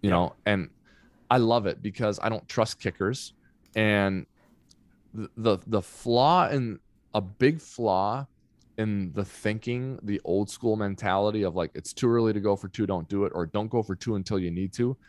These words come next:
Speaker 2: Mm-hmm.
Speaker 1: The f-, one flaw in that is you are assuming that you are gonna make the extra point.
Speaker 2: Mm-hmm.
Speaker 1: And that is not a fair assumption anymore.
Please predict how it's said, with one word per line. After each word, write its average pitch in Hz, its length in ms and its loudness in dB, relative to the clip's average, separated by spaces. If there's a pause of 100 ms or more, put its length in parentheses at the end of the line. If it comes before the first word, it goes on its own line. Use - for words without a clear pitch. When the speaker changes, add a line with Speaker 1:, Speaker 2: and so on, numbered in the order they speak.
(300)
Speaker 2:
Mm-hmm. 110 300 -4 (260)
Speaker 1:
The 110 80 2
f-, - 300 -6
one 107 340 2
flaw 113 420 4
in 143 100 -2
that 147 200 -2
is 160 260 -2
you 113 480 2
are 127 200 6
assuming 98 840 -6 (460)
that 90 160 4
you 107 520 2
are 98 120 -2
gonna 98 240 -2
make 95 420 -4 (140)
the 98 120 2
extra - 320 -6
point. - 300 -12 (960)
Speaker 2:
Mm-hmm. 113 320 -4 (380)
Speaker 1:
And 113 120 2
that 139 200 4
is 131 160 2
not 123 220 2
a 135 40 -2
fair 135 240 -2
assumption 135 440 -4
anymore. 76 420 -6